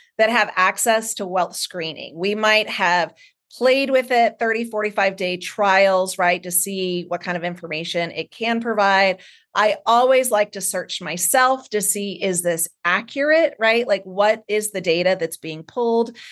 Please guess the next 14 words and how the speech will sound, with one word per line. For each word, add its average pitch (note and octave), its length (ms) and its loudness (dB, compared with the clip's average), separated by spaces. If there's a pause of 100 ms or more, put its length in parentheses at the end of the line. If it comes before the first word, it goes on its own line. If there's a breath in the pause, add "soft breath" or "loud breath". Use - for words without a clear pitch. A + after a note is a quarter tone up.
(220 loud breath)
Um, E3+ 260 0
how, F#3 560 2
how F#3 220 -2
is F3+ 140 -2
it - 100 -10
changing A3+ 480 0
from F3+ 220 -2
one F3 180 -2
platform E3 540 -4
to - 120 -12
the D3+ 220 -12
other? F#3+ 480 4 (380 loud breath)
I G3+ 100 4
would A3+ 160 2